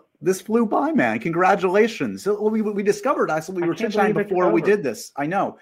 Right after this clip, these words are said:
Speaker 1: that, like, Josh has never done the deep dive conversation. So this is just, we're gonna do more. We're gonna do this again. Um, but I
Speaker 2: Yeah.
Speaker 1: appreciate being,
Speaker 2: I
Speaker 1: like,
Speaker 2: can't wait.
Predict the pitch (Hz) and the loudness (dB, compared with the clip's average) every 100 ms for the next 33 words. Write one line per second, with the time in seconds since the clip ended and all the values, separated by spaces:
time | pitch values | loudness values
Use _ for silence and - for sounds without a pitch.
0 | _ _ 147 147 139 143 - - 160 180 | _ _ 0 0 0 -2 -2 -4 -2 0
1 | 170 - - 151 143 160 160 156 160 135 | -4 -8 -10 -8 -4 -2 -2 -4 -4 -6
2 | 160 165 - 151 147 131 - 147 143 143 | -10 -10 -2 0 0 -4 -6 -6 -4 -8
3 | 165 156 113 147 220 247 214 180 156 - | -8 -10 -12 -10 -10 -10 -8 -4 -6 -8
4 | _ - 196 196 208 180 139 135 147 160 | _ -6 -4 -2 -2 0 0 0 -4 -6
5 | 180 185 175 139 107 117 151 _ _ _ | -6 -8 -4 -4 -2 -6 -10 _ _ _
6 | _ _ _ _ 127 127 123 120 127 120 | _ _ _ _ 2 4 4 0 -6 -10
7 | 143 139 135 - 135 139 185 185 185 151 | -2 -2 -2 -6 -6 -4 -6 -6 -6 -4
8 | 165 156 151 139 143 131 127 123 107 | -2 0 0 -2 -2 -6 -6 -6 -8